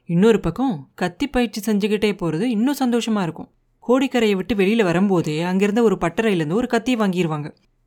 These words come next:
போற வழியெல்லாம் அந்த கத்தியை சுத்தி சுத்தி பார்த்துக்கிட்டு, வீசி வீசி கத்துக்கிட்டே போவான். அப்பப்ப பூங்குழலி வேற கத்தியை இப்படி பிடிக்கணும், அப்படி பிடிக்கணும்னு வேற சொல்லி கொடுப்பா. அதனால ரெண்டு பேருக்கும் பேசிக்கிட்டே அந்த கத்தியெல்லாம் பழகிக்கிட்டே போறது ரொம்ப சந்தோஷமா இருக்கும்.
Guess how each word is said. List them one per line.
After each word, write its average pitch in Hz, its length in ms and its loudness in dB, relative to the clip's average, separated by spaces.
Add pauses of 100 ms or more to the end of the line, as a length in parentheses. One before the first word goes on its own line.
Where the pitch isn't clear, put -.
(160)
போற 277 240 4
வழியெல்லாம் 208 520 2
அந்த 214 120 2
கத்தியை 190 320 0
சுத்தி 180 300 -2
சுத்தி 165 300 -6
பார்த்துக்கிட்டு, 165 420 -4
வீசி 190 320 -2
வீசி 170 260 -4
கத்துக்கிட்டே 160 680 -4
போவான். 214 280 -2 (340)
அப்பப்ப 262 460 -2
பூங்குழலி 226 500 4
வேற 175 260 0
கத்தியை 196 500 0
இப்படி 196 260 -2
பிடிக்கணும், 202 420 -2
அப்படி 165 260 -2
பிடிக்கணும்னு 214 360 0
வேற 170 180 0
சொல்லி 233 200 -2
கொடுப்பா. 190 360 -4 (280)
அதனால 180 360 -2
ரெண்டு 185 260 0
பேருக்கும் 190 340 0
பேசிக்கிட்டே 180 560 -2
அந்த 214 200 0
கத்தியெல்லாம் 175 540 -2
பழகிக்கிட்டே 170 520 -2
போறது 160 300 -6
ரொம்ப 233 300 -2
சந்தோஷமா 196 420 -2
இருக்கும். 151 260 -8